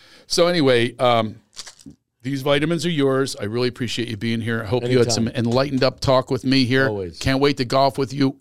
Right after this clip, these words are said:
Speaker 1: after you take some <laughs> lessons. But call Phil. I'll bring Phil out.
Speaker 2: Phil
Speaker 1: That'd be,
Speaker 2: Mick?
Speaker 1: F-, call Phil Mick. Whatever it is, I want you to come to my golf course. They have great teachers there. Why don't
Speaker 2: Yeah.
Speaker 1: you take some lessons?
Speaker 2: Yeah.
Speaker 1: Do you have, do you have clubs?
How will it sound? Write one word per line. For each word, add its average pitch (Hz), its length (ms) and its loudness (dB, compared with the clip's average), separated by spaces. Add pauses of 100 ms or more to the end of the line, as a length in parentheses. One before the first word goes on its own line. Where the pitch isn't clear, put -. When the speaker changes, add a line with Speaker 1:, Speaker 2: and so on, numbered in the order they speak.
(100)
Speaker 1:
after 123 280 0
you 123 80 0
take 101 180 0
some 127 140 -2
<laughs> - 0 -
lessons. 143 480 -2 (220)
But - 300 -12 (220)
call 233 260 2
Phil. 208 520 2
I'll 165 160 2
bring 170 260 0
Phil 170 280 -4
out. 107 220 -4
Speaker 2:
Phil 123 100 -6
Speaker 1:
That'd 117 160 -2
be, 120 160 -4
Speaker 2:
Mick? 113 120 -20 (300)
Speaker 1:
F-, - 260 -14
call 156 200 2
Phil 165 220 0
Mick. 160 200 0 (300)
Whatever 180 280 4
it 165 60 2
is, 135 120 -2
I 139 100 -4
want 143 200 0
you 160 80 -2
to 175 80 -2
come 131 240 -2
to 131 60 -2
my 131 160 -2
golf 107 320 -6
course. 107 340 -6
They 107 140 -10
have 98 140 -12
great 120 260 -6
teachers 117 440 -6
there. 110 240 -2
Why 117 80 -12
don't 123 120 0
Speaker 2:
Yeah. - 60 -8
Speaker 1:
you - 60 -14
take 117 180 -4
some 151 160 -6
lessons? 113 460 -8
Speaker 2:
Yeah. 101 140 -10
Speaker 1:
Do - 520 -10
you 135 60 2
have, 135 180 -6
do 127 80 -10
you 139 60 4
have 127 100 0
clubs? 175 560 -2